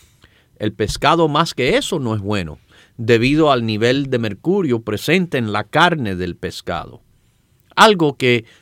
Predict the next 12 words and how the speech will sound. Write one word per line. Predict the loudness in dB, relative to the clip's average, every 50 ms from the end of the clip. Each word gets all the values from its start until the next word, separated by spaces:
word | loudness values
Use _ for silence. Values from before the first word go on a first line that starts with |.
| _ -6
no | -2 0 0 0
se | 0 -2
encuentra | -2 -2 -2 0 0 0 0 0 0 0 0
en | 2 2
el | 2 0
aceite | 0 0 -2 -2 -2 0 2 4 4 4 4 2 0 0 0
de | 0 0
pescado, | -2 -2 -6 -6 -6 -8 -6 -6 -6 -4 -4 -6 -8
por | -6 -6 -4
ejemplo, | -4 -2 -2 -4 -4 -2 -2 -2
nuestra | 0 0 0 -2 -2 -2 0 4 4 6
epa. | 6 6 4 2 -4 -8 -8